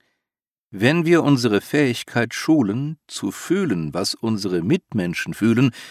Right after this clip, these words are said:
werden wir auch die Fähigkeit stärken, zu fühlen, was die Welt fühlt. Wenn wir die Natur als ein Gegenüber unserer Spezies sehen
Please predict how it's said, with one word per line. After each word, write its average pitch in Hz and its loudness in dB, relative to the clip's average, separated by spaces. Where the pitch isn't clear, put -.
werden 151 6
wir 143 6
auch 135 2
die 110 -2
Fähigkeit 123 -2
stärken, 117 -2
zu - -8
fühlen, 110 4
was 101 -2
die 110 0
Welt 113 0
fühlt. - -12
Wenn 107 0
wir 107 6
die 107 0
Natur 104 2
als 95 -2
ein 107 -2
Gegenüber 127 0
unserer 95 0
Spezies - -4
sehen - -12